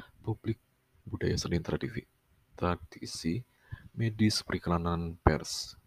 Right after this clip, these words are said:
Sekian. Dan selanjutnya adalah prediksi. Yang pertama adalah keberadaan printer three D banyak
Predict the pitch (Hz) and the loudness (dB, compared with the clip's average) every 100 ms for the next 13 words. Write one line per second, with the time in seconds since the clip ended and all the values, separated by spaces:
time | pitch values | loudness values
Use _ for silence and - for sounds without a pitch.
0 | _ _ _ _ - _ _ - - _ | _ _ _ _ -20 _ _ -20 -20 _
1 | _ - _ - _ _ _ - - 60 | _ -18 _ -20 _ _ _ -10 -6 -6
2 | - - - _ _ - 78 80 85 92 | -6 -14 -18 _ _ -2 0 0 -2 -8
3 | _ _ - _ - 64 - 80 71 57 | _ _ -20 _ -10 -8 -4 -2 -2 -4
4 | - - - - - - _ - - _ | -6 -12 -16 -20 -20 -20 _ -20 -20 _
5 | _ - - _ - - _ _ - - | _ -20 -20 _ -20 -20 _ _ -14 -14
6 | - 1077 - - - 1077 - - - - | -16 -20 -20 -20 -20 -20 -20 -20 -12 -10
7 | - _ - - - - 71 - - 60 | -10 _ -20 -18 -12 -6 -4 -4 -6 -6
8 | - - - _ _ - - - - - | -8 -12 -20 _ _ -14 -14 -12 -18 -16
9 | - - - 82 87 - - - 87 87 | -18 -10 -6 -4 -2 -2 -4 -4 -2 0
10 | 95 101 87 87 - - 98 - _ _ | -2 -2 -2 0 0 0 -6 -10 _ _
11 | - - - 92 117 104 107 - _ _ | -18 -16 -4 -2 2 2 2 -4 _ _
12 | 78 87 | 0 0